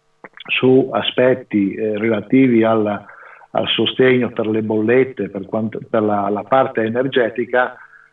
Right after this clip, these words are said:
eh, chiaramente con una coperta corta come quella che abbiamo, è evidente che, eh, il governo secondo me ha fatto anche una scelta consapevole.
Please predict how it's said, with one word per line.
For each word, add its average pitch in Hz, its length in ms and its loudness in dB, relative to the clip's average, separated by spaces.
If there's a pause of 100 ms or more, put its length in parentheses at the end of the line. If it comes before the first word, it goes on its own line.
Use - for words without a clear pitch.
(120)
eh, 113 360 -4
chiaramente 131 520 0
con 120 160 -6
una 113 120 -2
coperta 123 500 -2
corta 135 400 0
come 110 180 -10
quella 127 240 0
che 165 120 0
abbiamo, 107 520 -4
è 120 80 -10
evidente 110 840 -2 (420)
che, 117 300 4
eh, 104 640 -2
il 107 160 -4
governo 120 480 2
secondo 113 280 -4
me 117 140 0
ha 120 60 0
fatto 117 280 -2
anche 107 140 -4
una 110 160 0
scelta 107 580 0
consapevole. 104 1120 -4